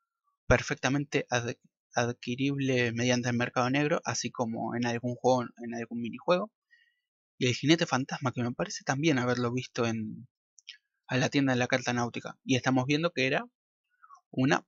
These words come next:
posi-, una recompensa de clasificación, o sea que solamente iban a haber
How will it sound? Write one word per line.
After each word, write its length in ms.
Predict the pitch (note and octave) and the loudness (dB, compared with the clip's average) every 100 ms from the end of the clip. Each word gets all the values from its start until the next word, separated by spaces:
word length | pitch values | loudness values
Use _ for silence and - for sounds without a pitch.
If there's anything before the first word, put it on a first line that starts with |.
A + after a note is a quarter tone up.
| - | 0
posi-, 360 | B2+ A#2+ F3+ - | 2 2 -2 -2
una 260 | C3+ C#3+ C#3 | -2 0 0
recompensa 480 | C3 B2 B2+ D3 | 0 0 0 2
de 60 | C3 | 2
clasificación, 680 | A#2+ A#2+ - - B2+ - B2+ | 2 0 -2 -2 -2 0 -2
o 20 | |
sea 200 | A#2 B2 | 0 0
que 120 | A#2+ A#2+ | 0 -4
solamente 540 | - B2+ B2 C#3+ D3 | -2 0 2 0 0
iban 260 | B2 A2+ A2+ | -2 0 2
a 60 | |
haber 260 | A#2 B2+ | 4 4